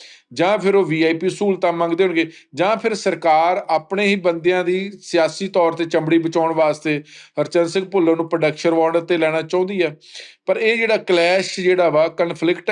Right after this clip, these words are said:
ਇਹ ਹੋਰ ਵਧੇਗਾ। ਹੁਣ ਇਹ ਜਿਹੜਾ ਮਸਲਾ ਵਾ, ਇਹ ਕੀ ਅਦਾਲਤ ਦੇ ਵਿੱਚ ਲੜਾਈ ਹੋਏਗੀ, ਇੱਕ ਪਾਸੇ ਸੀ ਬੀ ਆਈ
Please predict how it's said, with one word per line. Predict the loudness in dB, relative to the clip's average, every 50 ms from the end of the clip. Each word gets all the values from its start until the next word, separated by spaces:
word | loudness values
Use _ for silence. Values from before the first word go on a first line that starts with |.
| 0 2
ਇਹ | 2 4
ਹੋਰ | 4 2 2 2 2 0
ਵਧੇਗਾ। | 0 -2 -2 -2 -2 -2 -2 -4 -8 -8 _ -18 -20 -20 -20 -20 _ _
ਹੁਣ | -2 2 2 2
ਇਹ |
ਜਿਹੜਾ | 2 2 0 0
ਮਸਲਾ | 0 0 -2 -2 0 2 2 2 2
ਵਾ, | 2 2 2 2 0 0 2
ਇਹ | 0 0 0
ਕੀ | -2 -6 -8 -4 -2 -2
ਅਦਾਲਤ | 0 2 2 2 4 2 2 0 0 0
ਦੇ | 2 4 4 4
ਵਿੱਚ | 4 2 0 2 0
ਲੜਾਈ | 0 2 2 2 2 2 2 4
ਹੋਏਗੀ, | 4 4 4 2 2 2 0 0
ਇੱਕ | 0 -2
ਪਾਸੇ | -2 -2 -2 -2 -2 -6
ਸੀ | -10 -8 -10 -10 -8
ਬੀ | -4 0 0
ਆਈ | 2 2 0 -4 -8